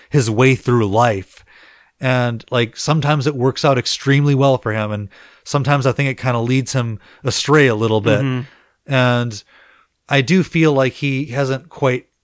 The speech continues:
Speaker 1: gotten his due. Like, he's, he's better than someone who's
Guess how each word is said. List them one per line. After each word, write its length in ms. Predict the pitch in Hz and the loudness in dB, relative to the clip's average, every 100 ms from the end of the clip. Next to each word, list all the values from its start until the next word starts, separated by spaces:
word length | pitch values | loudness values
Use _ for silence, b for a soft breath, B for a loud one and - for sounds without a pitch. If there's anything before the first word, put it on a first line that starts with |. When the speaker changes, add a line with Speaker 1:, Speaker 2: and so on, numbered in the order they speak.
| - | -10
Speaker 1:
gotten 320 | 135 143 131 | -2 -2 -2
his 160 | 127 98 | -8 -6
due. 240 | 113 139 | -2 0
Like, 160 | 104 101 | -2 -6
he's, 280 | - 120 101 107 b b b b | -6 -6 -8 -18 b b b b
he's 220 | - 139 | -4 -4
better 420 | 107 160 175 165 | 0 2 4 4
than 320 | 135 135 123 120 | 2 0 -2 -4
someone 320 | - 131 135 | -2 -2 -2
who's 320 | 120 123 113 | -2 -4 -6